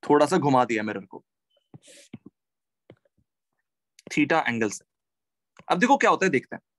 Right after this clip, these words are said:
पहले नॉर्मल इस तरह से थी, ये पहले की नॉर्मल and not,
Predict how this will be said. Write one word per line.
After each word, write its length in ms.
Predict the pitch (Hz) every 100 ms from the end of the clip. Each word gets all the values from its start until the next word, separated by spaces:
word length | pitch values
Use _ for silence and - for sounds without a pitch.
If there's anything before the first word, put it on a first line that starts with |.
| - - _ _ - - - - - _ _ _ _ _ _ _ _ _ _ _ _ _ _ -
पहले 240 | 160 233
नॉर्मल 340 | 247 202 226
इस 140 | 196 185
तरह 160 | 196
से 140 | 196 190
थी, 180 | 160 - _ _ _ _ _ _ _ _ _ _ _ _ _ _ _
ये 60 | 139
पहले 340 | 135 139 151
की 100 | 160
नॉर्मल 340 | 135 104 92 - _ _ _ _ _ _ _ _ _ -
and 200 | 139 123
not, 140 | 101